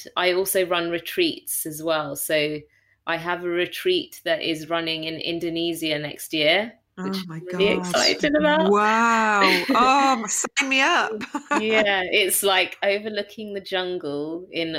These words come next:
Speaker 1: Ubud. It's a luxury retreat space where, you know, it's, like, the perfect balance between restoration, you know, so there's lots of re-, relaxation time and yoga in the mornings, and then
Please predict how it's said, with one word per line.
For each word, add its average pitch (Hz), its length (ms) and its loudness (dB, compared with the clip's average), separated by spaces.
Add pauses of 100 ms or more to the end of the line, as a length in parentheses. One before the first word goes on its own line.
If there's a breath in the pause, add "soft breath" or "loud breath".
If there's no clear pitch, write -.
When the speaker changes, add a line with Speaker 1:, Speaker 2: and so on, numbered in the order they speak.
Speaker 1:
Ubud. 160 520 -2 (500)
It's 147 180 -8
a 160 60 -4
luxury 175 1000 -2 (260)
retreat 185 460 -2
space 151 520 -2
where, 147 540 -6 (400 soft breath)
you 170 80 -4
know, 170 80 4
it's, 160 200 0
like, 180 200 0
the 185 80 -6
perfect - 640 -2
balance 160 480 -4
between 151 680 -8 (520)
restoration, 175 1300 -2
you 170 140 -10
know, 151 240 0
so 156 260 -4
there's 160 160 -4
lots 180 280 -4
of 175 160 -12
re-, 175 220 -2
relaxation 165 920 -4
time 160 400 -4
and 143 140 -6
yoga 165 380 0
in 156 120 -4
the 151 60 -8
mornings, 151 680 -6
and 147 220 -6
then 147 300 -4